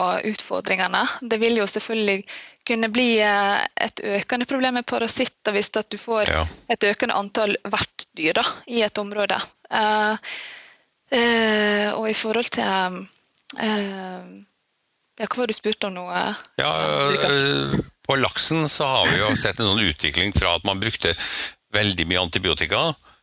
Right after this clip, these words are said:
Speaker 1: Ja.
Speaker 2: til å nesten ikke bruke antibiotika i hele tatt, fordi man har utviklet vaksiner mot, eh, de vanlige sykdommene.
Speaker 1: Ja,
Speaker 2: Laksen har blitt
Speaker 1: riktig.
Speaker 2: ganske frisk.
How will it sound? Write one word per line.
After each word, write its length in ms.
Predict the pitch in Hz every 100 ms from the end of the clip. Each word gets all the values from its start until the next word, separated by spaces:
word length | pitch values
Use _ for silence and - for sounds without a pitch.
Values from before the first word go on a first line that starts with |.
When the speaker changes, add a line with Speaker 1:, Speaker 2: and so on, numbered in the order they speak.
| _ _ -
Speaker 1:
Ja. 100 | 220
Speaker 2:
til 140 | 113
å 60 | 110
nesten 280 | 113 - 95
ikke 120 | 98
bruke 320 | 98 87 82
antibiotika 440 | 85 87 90 - 85
i 40 |
hele 140 | 98
tatt, 220 | 85 104 127
fordi 320 | 110 95 92
man 200 | 92 90
har 100 | 90
utviklet 400 | 95 - 67 71
vaksiner 600 | 80 - - 90 67 62
mot, 260 | 78 76 69 - -
eh, 460 | 76 76 76 76 76
de 80 | 80
vanlige 400 | 82 80 71 65
sykdommene. 500 | 87 76 62 65 65 - _ _ _ -
Speaker 1:
Ja, 80 | -
Speaker 2:
Laksen 160 | 185 185
har 80 | 160
blitt 140 | 147
Speaker 1:
riktig. 40 |
Speaker 2:
ganske 280 | 143 - 104
frisk. 580 | - 147 - - - -